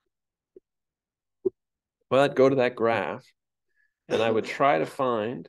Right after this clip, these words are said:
where's negative twenty-eight. Well, negative twenty-eight somewhere around here, right?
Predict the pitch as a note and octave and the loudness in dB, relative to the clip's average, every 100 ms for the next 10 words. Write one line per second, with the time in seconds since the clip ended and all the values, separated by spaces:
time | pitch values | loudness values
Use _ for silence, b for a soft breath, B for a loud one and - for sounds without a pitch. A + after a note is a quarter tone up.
0 | _ _ _ _ _ _ _ _ - C#3+ | _ _ _ _ _ _ _ _ 0 2
1 | D3 C#3+ C3+ C3+ B2+ - - B2+ A2+ A2 | 2 0 0 2 -2 -4 -6 -4 -4 -4
2 | G2+ F2 A2+ B2+ D3+ - - C3 B2+ B2 | -4 -6 -4 -4 -4 -6 -4 -2 0 -2
3 | A#2 - C#3 D3+ B2+ A#2 A2+ G2+ F#2+ A2 | -6 -8 -6 -2 -2 0 0 -2 -6 -8
4 | - - - _ _ _ _ _ - A#2 | -8 -10 -16 _ _ _ _ _ -2 -2